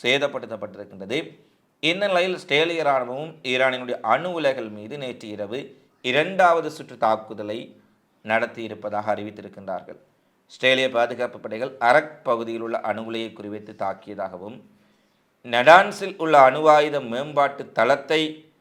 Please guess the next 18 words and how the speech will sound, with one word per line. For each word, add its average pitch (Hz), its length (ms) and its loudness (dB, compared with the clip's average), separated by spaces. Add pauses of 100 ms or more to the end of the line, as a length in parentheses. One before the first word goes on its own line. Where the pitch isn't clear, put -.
(300)
தாக்கியிருப்பதாகவும் 120 1160 2
அறிவித்திருக்கின்றார்கள். 107 1120 -6 (340)
இந்த 135 260 -2
நடான்ஸ் 147 600 4
அணு 120 260 0
ஆயுத 117 280 4
தளம் 107 440 -8 (480)
அரக் 156 340 6 (380)
அணு 131 280 4
ஆயுத 127 220 4
தளங்கள் 113 460 -4
மீது, 107 200 -10
அணு 120 320 -8
சக்தி 120 360 -8
நிலையங்கள் 123 440 -8
மீது 113 180 -12
நடத்தப்பட்ட 107 460 -12
தாக்குதல்களில் 101 960 -10